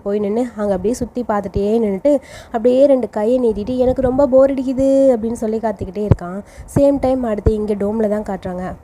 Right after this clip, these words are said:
டோம்ல இன்னைக்கு பவர் கட்டு, பவர் வராது, இன்னைக்கு ஜாலி தெரியுமான்னு சொல்லி அங்க பாவும் அவன்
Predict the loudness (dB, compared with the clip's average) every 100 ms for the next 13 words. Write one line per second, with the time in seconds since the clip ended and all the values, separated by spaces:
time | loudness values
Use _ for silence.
0 | -4 0 2 2 0 0 -2 0 0 0
1 | -4 -4 -6 -4 0 2 2 2 0 -4
2 | -6 -6 -2 0 0 0 -2 -2 -2 -2
3 | -2 -2 -4 -8 -12 -2 2 2 0 _
4 | _ _ -4 0 4 4